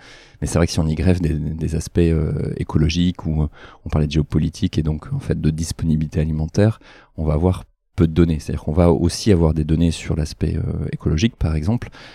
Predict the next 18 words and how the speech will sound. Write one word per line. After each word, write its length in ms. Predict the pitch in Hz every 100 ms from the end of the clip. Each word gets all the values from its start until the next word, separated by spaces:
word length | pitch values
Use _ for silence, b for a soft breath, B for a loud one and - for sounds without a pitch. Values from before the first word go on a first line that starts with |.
| B B
Euh, 240 | 80 78 -
on 220 | 85 85
a 120 | 104
quelques 760 | - - 104 90 - - 82 80 80
rapports, 460 | 76 87 95 107 -
quelques 440 | - - - 78
experts 440 | 78 - 104 104 -
qui 140 | -
sont 200 | - 82
quand 140 | -
même 220 | 80 82 80
intéressés 480 | 78 78 78 -
sur 260 | 82 - 78
ces 220 | - 78
approches 300 | 78 - -
un 60 | 80
peu 120 | -
systémiques. 580 | - 80 - 80 -